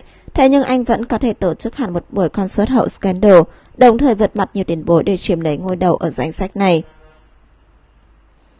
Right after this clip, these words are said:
Bạch Lộc, Triệu Lợi Dĩnh xếp hạng bốn năm trong top mười sao Hoa ngữ được tìm kiếm nhiều nhất trong Darwin tháng chín hai không hai ba. Bạch Lộc dù chưa phải đỉnh nưu, gà cưng vô trình vẫn còn phải nỗ lực nâng cao danh tiếng nhiều hơn, nhưng sức nóng của Bạch Lộc cũng không phải dạng vừa.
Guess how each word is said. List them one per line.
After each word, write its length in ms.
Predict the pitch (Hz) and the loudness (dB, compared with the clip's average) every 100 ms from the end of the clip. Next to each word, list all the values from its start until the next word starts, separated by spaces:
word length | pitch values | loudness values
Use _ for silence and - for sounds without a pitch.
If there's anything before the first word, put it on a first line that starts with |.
| _ - - _ _ - | _ -20 -20 _ _ 2
Bạch 160 | 254 | 4
Lộc, 200 | 226 233 | 6 4
Triệu 140 | - 247 | 4 2
Lợi 140 | 202 | 2
Dĩnh 260 | 220 226 233 | 2 -2 -2
xếp 140 | 262 | 0
hạng 160 | 285 - | 0 -2
bốn 240 | 202 190 208 | 2 2 2
năm 180 | 233 | -4
trong 180 | 226 226 | -4 -4
top 180 | 226 233 | -4 -2
mười 180 | 247 190 | 0 0
sao 180 | - 226 | 2 0
Hoa 140 | 214 | 0
ngữ 140 | 208 | -2
được 180 | 202 226 | -2 -2
tìm 160 | 214 170 | -2 -4
kiếm 240 | - 160 | -4 -4
nhiều 140 | 190 185 | -4 -4
nhất 200 | 202 - | -6 -4
trong 180 | 214 | -6
Darwin 360 | 202 202 214 196 | -2 -2 -2 -2
tháng 200 | 233 180 | -4 -6
chín 240 | - 185 | -6 -4
hai 180 | 175 214 | -2 -4
không 220 | 190 196 | -4 -4
hai 160 | 233 202 | -2 -2
ba. 280 | 190 233 226 - - - - - | 0 0 0 -6 -20 -20 -10 4
Bạch 200 | 240 233 | 4 6
Lộc 200 | 233 208 | 4 4
dù 180 | 233 214 | 2 4
chưa 160 | 254 | 2
phải 160 | 233 220 | 0 0
đỉnh 240 | 208 170 | -2 0
nưu, 260 | 220 226 214 | 4 4 2
gà 120 | 202 190 | -2 -4
cưng 220 | 214 208 | -2 0
vô 140 | 208 | 0
trình 260 | 196 214 175 | 0 -4 -4
vẫn 160 | - | -6
còn 180 | - 202 | -2 -4
phải 140 | 190 156 | -4 -8
nỗ 120 | 165 | -6
lực 160 | 208 - | -6 -6
nâng 180 | 196 190 | -8 -6
cao 180 | 190 185 | -6 -6
danh 200 | 190 185 | -6 -8
tiếng 240 | 170 151 | -8 -6
nhiều 180 | 196 170 | -4 0
hơn, 300 | 226 226 220 - - - - | 2 2 2 -10 -20 -20 -6
nhưng 160 | 339 320 | -4 -2
sức 180 | 330 | -2
nóng 220 | 311 233 214 | 0 -2 0
của 80 | |
Bạch 240 | 233 208 208 | -2 -2 0
Lộc 180 | 254 - | -2 0
cũng 120 | 208 | -4
không 180 | 247 240 | -4 -2
phải 160 | 170 | -4
dạng 200 | 156 156 | -2 -6
vừa. 340 | 196 202 185 | 0 4 4